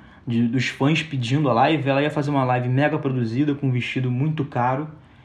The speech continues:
e ela teria sido apenas mais uma. E eu não estaria falando dela aqui hoje. Isso que é o mais importante. Quando você faz aquilo que é, quando você analisa o mercado,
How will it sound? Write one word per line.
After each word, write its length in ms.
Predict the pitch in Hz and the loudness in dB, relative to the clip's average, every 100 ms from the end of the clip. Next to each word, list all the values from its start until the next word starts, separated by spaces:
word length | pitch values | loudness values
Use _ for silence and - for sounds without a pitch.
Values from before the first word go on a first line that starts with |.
| - - | -12 0
e 60 | |
ela 100 | 131 131 | 0 2
teria 300 | 135 131 135 | 2 2 0
sido 260 | - 135 | -2 -2
apenas 420 | 131 - 135 139 139 | -2 0 0 2 2
mais 240 | 147 135 | 0 0
uma. 180 | 135 120 | 2 2
E 80 | 127 | 2
eu 60 | |
não 100 | 139 | 0
estaria 300 | 156 143 147 | 2 2 2
falando 260 | 156 143 143 | 2 0 2
dela 160 | 139 | 2
aqui 160 | 139 156 | 2 2
hoje. 380 | 143 127 113 - - - - - | 4 4 -2 -10 -20 -20 -20 0
Isso 260 | 131 - - | 2 2 0
que 60 | |
é 40 | 147 | 2
o 40 | |
mais 120 | 131 | 4
importante. 600 | 127 120 - 107 104 - - - - - | 2 -2 -4 -6 -6 -10 -14 -20 -20 -2
Quando 200 | 135 147 | 0 2
você 200 | 151 139 | 0 2
faz 220 | 151 165 | 2 2
aquilo 260 | 160 147 | 0 -2
que 160 | 135 139 | -2 0
é, 160 | 127 - - - - - | -2 -2 -16 -20 -20 -6
quando 160 | 135 131 | 0 0
você 200 | 139 165 | 0 2
analisa 440 | 156 135 196 202 | 2 2 2 0
o 20 | |
mercado, 560 | 180 131 - 104 101 | -2 -2 0 0 0